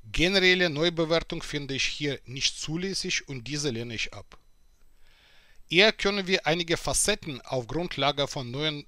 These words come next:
wissenschaftlichen Erkenntnissen nachjustieren, äh, aber hier will ich ausdrücklich betonen, auf Grundlage von wissenschaftlichen Erkenntnissen. Zugleich müssen wir bereit sein, eine Antwort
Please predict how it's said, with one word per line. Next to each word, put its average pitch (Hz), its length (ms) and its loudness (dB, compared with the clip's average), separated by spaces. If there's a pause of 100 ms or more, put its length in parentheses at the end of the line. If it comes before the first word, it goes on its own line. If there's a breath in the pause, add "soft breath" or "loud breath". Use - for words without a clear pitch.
(120)
wissenschaftlichen 131 840 -4
Erkenntnissen 127 800 -2 (600 soft breath)
nachjustieren, 160 1040 0 (460 soft breath)
äh, - 60 -18 (500)
aber 135 460 4 (200)
hier 131 560 0
will 139 120 -2
ich - 180 0
ausdrücklich 143 560 0
betonen, 156 640 -6 (420 soft breath)
auf 127 160 2
Grundlage 143 560 0
von 120 300 -8
wissenschaftlichen - 800 2
Erkenntnissen. - 680 -12 (1300 soft breath)
Zugleich 170 520 2
müssen 196 340 -2
wir 180 100 4
bereit 147 400 4
sein, 175 420 2
eine 147 340 -2
Antwort 165 460 -2